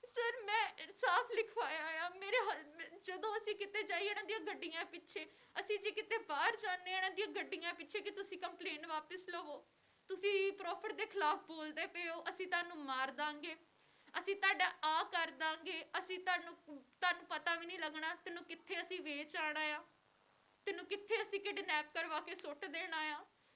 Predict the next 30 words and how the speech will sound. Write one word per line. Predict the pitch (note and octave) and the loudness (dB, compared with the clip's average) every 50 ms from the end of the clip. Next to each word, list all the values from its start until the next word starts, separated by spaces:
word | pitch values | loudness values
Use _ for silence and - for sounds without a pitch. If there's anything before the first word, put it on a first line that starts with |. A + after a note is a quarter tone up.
| - | -12
ਮੇਰੀ | D#4+ F4+ F#4 G#4 | -8 -2 0 0
ਛੋਟੀ | A4 - G#4 A4 A4+ - - G4 | 0 2 0 -2 0 2 0 0
ਜਿਹੀ | - G#4 D4+ | 0 0 0
ਬੱਚੀ | E4+ F4 - - G4 G4 | -2 -4 0 2 2 2
ਨੂੰ | F#4+ G4+ D4+ | 2 -2 -4
ਕਹਿੰਦੇ, | F4+ F4 F4+ F4 F4+ A4+ A#4 | -4 -4 -4 -2 0 0 2
"ਸਰ, | - - F4+ G4 | 4 2 0 0
ਤੈਨੂੰ | - F#4+ F#4 G4 F#4+ G#4 G#4+ G#4 | 0 -2 -2 -2 0 -2 0 0
ਅਸੀਂ | A4+ A4 A#4 A4 | 0 2 2 2
ਵੇਚ | F4 E4 D4+ D4 - G4+ G4+ | 2 4 4 4 4 2 4
ਆਉਣਾ | F#4+ E4 E4 E4 E4 | 4 4 4 6 4
ਆ | E4 E4+ G#4 | 4 4 2
ਜਾ | G4+ G4+ - - | 2 2 2 2
ਕੇ | - G#4 | 2 0
ਜੀ | D4 D#4 F#4 F#4 | 0 0 -2 -2
ਪੀ | - - F#4+ E4+ | 0 0 0 2
ਨਗਰ | E4 F4+ D#4+ C4 D#4 G4+ E4+ | 2 0 0 0 0 0 0
ਰੋਡ | D#4 D4+ E4+ F4+ E4 E4 F4 | -2 -4 -4 -4 -4 -6 -6
'ਤੇ, | - - F4+ G4 - - _ _ E4+ D#4 E4+ | -4 -4 -6 -6 -6 -12 _ _ -20 -12 -6
ਜੀ | F4+ F4+ | -4 -4
ਪੀ | F#4 - F#4 G4 | -4 0 -2 -2
ਨਗਰ।" | G#4 G4+ E4+ D#4 F4+ F#4+ F#4 - _ _ _ _ - - - _ - - - - - - - - - - - _ _ _ _ _ _ | 0 -2 -4 -2 -4 -6 -6 -8 _ _ _ _ -20 -20 -20 _ -20 -20 -20 -20 -20 -20 -20 -20 -20 -20 -20 _ _ _ _ _ _
ਸਰ, | - - A4 A4 B4 B4+ C5 B4+ - - - G4+ | -12 -2 2 4 4 4 4 0 -2 -10 -16 -6
ਜੇ | - G4+ A#4 A#4 | 2 4 4 4
ਕਿਸੇ | A#4 A#4+ A#4 A4+ - B4+ A#4 | 6 4 2 4 4 2 4
ਦੇ | - A#4 B4 | 4 4 2
ਖਿਲਾਫ, | A#4+ - - A#4 G#4 D#4+ D#4+ G4+ G4+ F4+ G4 B4+ B4 G4+ | 2 2 2 2 4 6 6 4 4 4 4 2 0 2
ਬੰਦੇ | E4+ F4+ F#4 F#4 F#4+ G#4 A4 | 2 0 0 2 0 0 4
ਦੇ | - B4 | 4 2
ਖਿਲਾਫ | A#4+ - A#4 G4+ D#4 D#4 F4 - - | 2 4 2 4 4 4 4 4 2